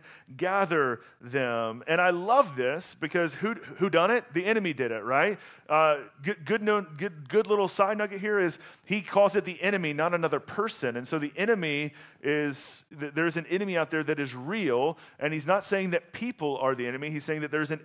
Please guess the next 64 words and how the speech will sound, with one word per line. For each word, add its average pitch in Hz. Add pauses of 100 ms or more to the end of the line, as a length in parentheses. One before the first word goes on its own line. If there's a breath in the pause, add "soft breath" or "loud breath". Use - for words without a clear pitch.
the 151
enemy 151 (280 loud breath)
did 143
this 139
is 131
real. 117 (300 loud breath)
And 160
they, 196
but 160
they're 185
like, 165
"Hey, 208
you 175
want 202
us -
to 170
go 190
just 147
round 143
up 165
those 160
things?" 190 (280 loud breath)
Now, 165
have 185
you 240
ever, 240
um, 147
I, 175
I 208
just 233
imagine 165
them 147
going, 151
I 175
don't 208
know 180
what, 156
how 156
they 147
picked 151
weeds, 127
probably 226
with 135
hands. 123
I 156
hate 120
picking 143
weeds, 151
by 151
the 156
way. 151
Anyone, 175 (380 soft breath)
anyone 202
just 151
love 120
picking 151
a 120
weed 120
in 117
a, 110
in 123
a 110
garden 123
bed? 156